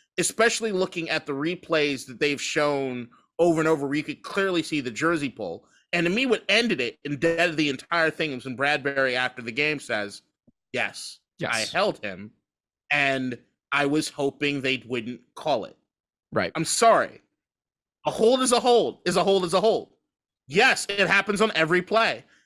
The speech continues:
Speaker 1: Yes, they don't always get called. The
Speaker 2: Mm-hmm.
Speaker 1: referees are human beings. They
Speaker 2: Yeah.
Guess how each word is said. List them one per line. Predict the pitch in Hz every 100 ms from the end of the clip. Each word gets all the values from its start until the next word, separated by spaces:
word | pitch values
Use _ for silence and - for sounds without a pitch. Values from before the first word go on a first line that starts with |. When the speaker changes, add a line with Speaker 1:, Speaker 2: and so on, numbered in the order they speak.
| _
Speaker 1:
Yes, | 123 196 294 -
they | 240
don't | 233 226 233
always | 196 202 202 165
get | 190
called. | - 233 151 113 _ _ _ -
The |
Speaker 2:
Mm-hmm. | 185
Speaker 1:
referees | 220 - 320 277 294 247
are |
human | 214 196 214
beings. | 233 208 107 - - _ _ _ _
They |
Speaker 2:
Yeah. | -